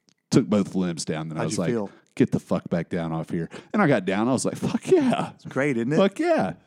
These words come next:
Speaker 1: Got it done.
Speaker 2: Like, your, pro-, your son probably feels that way every single time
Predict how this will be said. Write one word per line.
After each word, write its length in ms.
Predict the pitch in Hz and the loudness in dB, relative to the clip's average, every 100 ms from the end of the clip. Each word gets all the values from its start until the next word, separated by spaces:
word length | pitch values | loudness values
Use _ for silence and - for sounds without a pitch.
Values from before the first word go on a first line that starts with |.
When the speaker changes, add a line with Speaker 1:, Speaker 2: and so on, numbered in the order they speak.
| _ | _
Speaker 1:
Got 160 | 143 160 | 4 6
it 120 | 160 | 6
done. 320 | 190 254 131 | 4 4 2
Speaker 2:
Like, 120 | - 151 | 2 0
your, 100 | 165 | 0
pro-, 180 | 170 | 0
your 140 | 151 127 | 0 0
son 280 | - 170 165 | 0 0 0
probably 180 | 127 | -2
feels 260 | 107 131 113 | -2 -2 -2
that 140 | 113 | -2
way 180 | 113 113 - | -2 -4 -4
every 380 | 127 123 127 131 | -4 -4 -2 -4
single 380 | - 127 117 107 | -2 -4 -2 -6
time 360 | 107 98 90 | -8 -10 -10